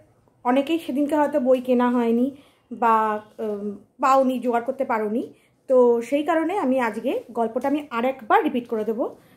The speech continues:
রিপিট করে তার কোয়েশ্চেন অ্যান্সারগুলো তোমাদের লিখে দেবো আজকে। তো দেরি না করে তোমরা সহজ পাঠের প্রথম ভাগ এক নম্বর পৃষ্ঠাটা খোলো। আচ্ছা,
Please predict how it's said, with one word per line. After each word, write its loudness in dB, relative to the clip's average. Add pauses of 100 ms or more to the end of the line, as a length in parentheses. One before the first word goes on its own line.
(160)
রিপিট -2
করে 0 (120)
তার 0
কোয়েশ্চেন 0
অ্যান্সারগুলো -4
তোমাদের -4
লিখে -6
দেবো -8
আজকে। -18 (840)
তো 4
দেরি 4
না 0
করে 2 (200)
তোমরা 2 (100)
সহজ -2
পাঠের 0 (120)
প্রথম 2
ভাগ 0 (520)
এক 0
নম্বর 2
পৃষ্ঠাটা -4
খোলো। -10 (4000)
আচ্ছা, 4